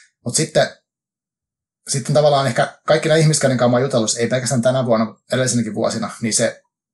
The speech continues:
y-, jotenkin se semmoinen, että oma kiinnostus ja oma tapa suhtautua asioihin ja oma näkökulma on arvokas, vaikka se ei olisi niin kuin objektiivisella tasolla niin jotenkin maailman,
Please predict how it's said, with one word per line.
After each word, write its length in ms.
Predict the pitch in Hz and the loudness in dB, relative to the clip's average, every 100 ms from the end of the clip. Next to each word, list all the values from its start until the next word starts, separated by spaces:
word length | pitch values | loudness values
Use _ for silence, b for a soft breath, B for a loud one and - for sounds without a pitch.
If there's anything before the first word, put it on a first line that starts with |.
| _ | _
y-, 260 | 131 120 _ _ - | -8 -8 _ _ -8
jotenkin 260 | 131 139 127 | -4 -2 -2
se 60 | |
semmoinen, 260 | 127 127 117 | -2 0 0
että 200 | 120 113 | -2 -4
oma 400 | 151 151 123 - _ _ _ _ - | 0 0 0 -2 _ _ _ _ -4
kiinnostus 500 | 143 131 - 117 110 | 0 0 -2 -2 0
ja 80 | |
oma 480 | 95 131 117 240 _ _ _ _ _ _ | 0 2 2 0 _ _ _ _ _ _
tapa 440 | - 131 123 107 - - | 0 2 2 0 -2 -8
suhtautua 880 | - 131 - 117 107 107 101 - _ - | -4 -4 -2 -2 -2 -2 -4 -4 _ -4
asioihin 420 | 123 139 117 110 | -2 0 -2 -2
ja 80 | 110 | -4
oma 240 | 123 123 | -2 0
näkökulma 540 | 123 135 117 110 107 B B - | -2 -2 -4 -4 -6 B B -6
on 140 | 113 | 0
arvokas, 800 | 139 147 117 113 - - - _ - | 4 4 2 -2 -2 -4 -6 _ -6
vaikka 200 | 123 - | -6 -4
se 140 | - | -4
ei 180 | 110 110 | -2 -2
olisi 320 | 117 110 - | 0 0 -2
niin 140 | 104 - | -4 -6
kuin 260 | 101 107 - b b b b _ | -8 -8 -12 b b b b _
objektiivisella 680 | 120 123 233 - 98 - 95 | 0 0 0 -2 -6 -4 -4
tasolla 320 | 98 110 - | -4 -2 -4
niin 140 | 101 101 | -6 -10
jotenkin 260 | 95 - | -10 -4
maailman, 440 | 117 110 98 104 | -2 -2 -4 -10